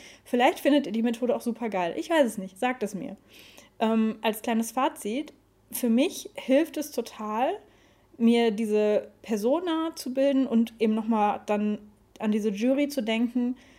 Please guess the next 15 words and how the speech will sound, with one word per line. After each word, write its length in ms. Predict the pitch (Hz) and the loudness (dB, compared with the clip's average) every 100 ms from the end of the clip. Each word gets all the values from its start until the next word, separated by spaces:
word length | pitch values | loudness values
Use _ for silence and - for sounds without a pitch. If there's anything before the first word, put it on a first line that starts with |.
| _ _ - | _ _ -6
ähm, 600 | 208 208 208 208 208 - | -2 0 0 0 -4 -6
wenn 200 | 214 214 | -2 0
ich 180 | 220 220 | 0 0
mich 360 | 220 214 214 - | 2 2 -2 -2
unsicher 400 | 254 269 240 240 | 4 4 4 0
fühle, 200 | 226 233 | -2 0
ob 80 | 208 | 0
ich 100 | 208 | 0
irgendwas 260 | 208 202 - | -4 -4 -4
veröffentlichen 520 | - 196 208 185 196 | -4 -2 -2 -2 -2
soll 160 | 185 | -2
oder 200 | 175 175 | -2 -4
nicht. 280 | 175 - - | -4 -6 -4
Und 80 | 214 | 0
mittlerweile 640 | 240 254 220 247 294 285 | 2 2 2 4 6 6